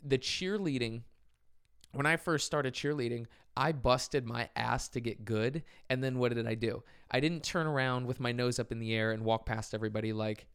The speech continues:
on my team, like, "Yeah, you know, I'm better than you." No, I was like, "Hey guys, let's all go to the gym and get better together. Hey, let me teach you this one thing that took me a really long time to figure out."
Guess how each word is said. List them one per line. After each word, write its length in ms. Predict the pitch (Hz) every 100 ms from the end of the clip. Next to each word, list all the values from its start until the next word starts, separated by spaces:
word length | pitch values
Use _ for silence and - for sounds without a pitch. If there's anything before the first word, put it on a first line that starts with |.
| -
on 140 | 113
my 80 | 110
team, 320 | - 120 110
like, 220 | 107 107
"Yeah, 220 | - 117 113 - -
you 140 | - 113
know, 240 | 113 110 -
I'm 140 | 120
better 220 | 110 117
than 180 | 110 113
you." 180 | 113 113 - -
No, 240 | 143 123
I 140 | 113 123
was 220 | 123 -
like, 200 | 117 117
"Hey 180 | - 143
guys, 340 | 123 113 - - - -
let's 340 | 110 120 -
all 140 | 156 143
go 180 | 131
to 80 | 127
the 120 | 113
gym 500 | 110 120 120 110 110 - - -
and 180 | 117 110
get 240 | 113 120
better 220 | 117 107
together. 520 | 104 107 110 104 - - -
Hey, 240 | - 127 117
let 260 | 117 135
me 140 | 151 135
teach 320 | - 160 -
you 80 | 135
this 240 | 127 -
one 180 | 123 120
thing 220 | - 117
that 160 | 113 -
took 260 | - 127
me 220 | 127 117 - -
a 100 | 139
really 360 | 135 127 131 127
long 260 | 120 113 113
time 220 | 113 110
to 100 | 110
figure 400 | - 113 110 107
out." 220 | - -